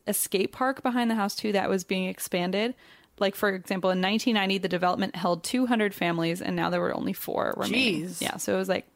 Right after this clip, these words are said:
Speaker 1: pretty much abandoned. And two of the families were the Miyazawas and then Yasuko's mom, who lived next door.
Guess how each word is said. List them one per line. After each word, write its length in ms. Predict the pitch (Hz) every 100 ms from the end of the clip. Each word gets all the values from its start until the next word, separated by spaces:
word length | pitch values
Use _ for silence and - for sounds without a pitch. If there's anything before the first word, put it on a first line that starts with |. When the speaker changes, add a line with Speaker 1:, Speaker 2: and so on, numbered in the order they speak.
| _
Speaker 1:
pretty 240 | - 185
much 200 | 180 -
abandoned. 420 | - - - - - _ _ -
And 300 | 214 208 202 - -
two 140 | 262
of 60 | 247
the 60 |
families 340 | 247 202 196 196
were 280 | 175 170 175 - - _ _
the 80 | 196
Miyazawas 640 | 196 208 208 180 175 180 -
and 180 | 185
then 280 | 180 175 175 - - - - -
Yasuko's 680 | 196 196 - 208 208 196 190
mom, 520 | 180 175 - - 185
who 180 | - 175
lived 260 | 185 180
next 300 | - - -
door. 340 | - - -